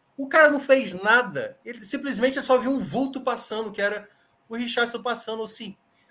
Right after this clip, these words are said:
Aí ele dá carrinho, pa-, assim, uma jogada totalmente desproporcional pra tomar amarelo, sabe?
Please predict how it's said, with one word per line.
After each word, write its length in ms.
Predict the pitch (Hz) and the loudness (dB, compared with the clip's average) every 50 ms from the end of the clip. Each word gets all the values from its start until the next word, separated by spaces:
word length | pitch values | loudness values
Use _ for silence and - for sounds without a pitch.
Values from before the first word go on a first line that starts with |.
| - | -4
Aí 100 | - 240 | 0 0
ele 80 | 269 269 | 0 4
dá 100 | 269 262 | 2 2
carrinho, 440 | 262 - 247 196 180 180 190 196 196 | 2 2 -2 -2 -2 -2 -2 -2 0
pa-, 200 | 202 202 196 196 - 196 - - 190 190 | -2 -2 -2 -4 -12 -14 -10 -8 -6 -6
assim, 280 | 185 185 - 226 202 196 | -6 -6 -6 -8 -8 -8
uma 120 | 214 214 | -8 -4
jogada 360 | 202 233 220 214 208 214 214 | -2 -2 2 2 2 0 0
totalmente 360 | 214 - 226 233 233 220 220 196 | -4 -6 -6 -6 -6 -6 -6 -8
desproporcional 720 | 196 - 208 202 196 202 196 196 - 185 160 156 170 170 | -8 -10 -10 -8 -6 -4 -6 -6 -6 -6 -4 -4 -4 -2
pra 120 | - 180 | -2 -4
tomar 340 | 180 - - - 185 185 180 | -6 -6 -12 -10 -6 -4 -4
amarelo, 440 | 180 175 170 151 135 135 151 160 151 | -2 -2 -2 -2 0 0 -2 -2 -6
sabe? 300 | - - 160 165 170 - | -8 -6 -6 -6 -6 -8